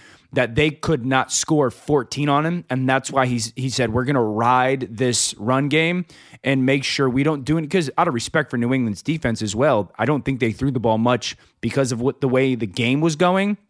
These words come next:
Losing Michael Pittman in respect for New England's defense.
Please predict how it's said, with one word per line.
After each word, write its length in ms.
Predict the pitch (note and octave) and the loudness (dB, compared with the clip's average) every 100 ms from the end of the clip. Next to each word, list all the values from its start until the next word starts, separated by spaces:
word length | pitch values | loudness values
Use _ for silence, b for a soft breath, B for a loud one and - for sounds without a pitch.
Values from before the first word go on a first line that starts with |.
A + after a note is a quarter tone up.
| _ - | _ 0
Losing 320 | D3 D3+ D3 | 0 2 2
Michael 280 | C3+ B2+ A2 | 2 2 0
Pittman 500 | - F3 B2+ A2+ A2 B B B | 2 2 0 -2 -4 B B B
in 140 | A#2+ A#2+ | 0 2
respect 380 | A2+ - A#2 | 2 2 0
for 80 | A#2 | 2
New 140 | A2+ A#2 | 2 2
England's 280 | A2 F2+ | 0 -2
defense. 520 | F2 A2+ F#2 C#2 - | -2 -2 -2 -4 -8